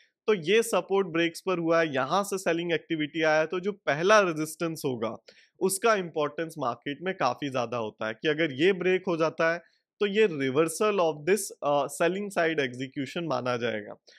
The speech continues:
So current पीएनएल also देखेंगे तो it's in a loss of around fifty-four thousand rupees। And अगर मार्केट ये लेवल्स के टेस्टिंग के लिए आ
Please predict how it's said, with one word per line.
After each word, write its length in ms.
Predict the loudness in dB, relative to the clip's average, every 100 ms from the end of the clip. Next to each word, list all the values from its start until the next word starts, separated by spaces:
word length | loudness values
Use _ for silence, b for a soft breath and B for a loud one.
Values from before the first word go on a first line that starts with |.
| b b
So 140 | -2 2
current 280 | 4 4 2 0
पीएनएल 360 | 0 2 4
also 320 | 4 2 0 -2
देखेंगे 400 | -2 -4 -4 -4 -2
तो 80 | -2
it's 180 | -2 -2
in 80 | -2
a 80 | 2
loss 260 | 2 0 -2
of 140 | -2 -2
around 300 | -2 -4 -6
fifty-four 500 | -8 -6 -4 -2 -2 2
thousand 420 | 0 0 -4 -8
rupees। 340 | -8 -8 -10 -18 _ _ _ -2
And 340 | 2 2 0 0
अगर 280 | 4 4 4
मार्केट 560 | 2 2 0 -4 -2
ये 80 | 0
लेवल्स 380 | 0 0 -2 -4
के 140 | -6 -2 -2
टेस्टिंग 360 | -4 -8 -10
के 200 | -8 -6
लिए 100 | -2
आ 180 | 2